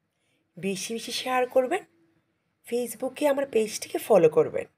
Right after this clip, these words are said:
এতক্ষণ পর্যন্ত যারা আমার ভিডিওটি ধৈর্য ধরে দেখেছেন,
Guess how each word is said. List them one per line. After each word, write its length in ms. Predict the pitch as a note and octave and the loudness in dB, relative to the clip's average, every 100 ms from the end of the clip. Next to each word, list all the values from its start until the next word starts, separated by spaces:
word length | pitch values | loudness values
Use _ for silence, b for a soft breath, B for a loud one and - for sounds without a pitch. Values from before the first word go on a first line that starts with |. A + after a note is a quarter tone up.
| _ _ _ _ _ _ _ _ _ _ _ _ | _ _ _ _ _ _ _ _ _ _ _ _
এতক্ষণ 360 | _ C4 B3+ D4 | _ -10 -6 -6
পর্যন্ত 480 | - D#4+ D#4+ E4 C#4+ | -2 -2 0 0 0
যারা 420 | C#4 G3+ G3 A#3+ | 4 6 6 4
আমার 240 | B3 C#4+ | 0 -4
ভিডিওটি 480 | G3+ F3+ F#3+ B3+ D4+ D4+ | -4 -6 -6 -4 -2 -4
ধৈর্য 340 | F3+ F3 D#3 A3+ | -4 -6 -4 -4
ধরে 200 | C4 C4+ | -4 -8
দেখেছেন, 480 | D#4 E4 - A3 | -8 -10 -8 -12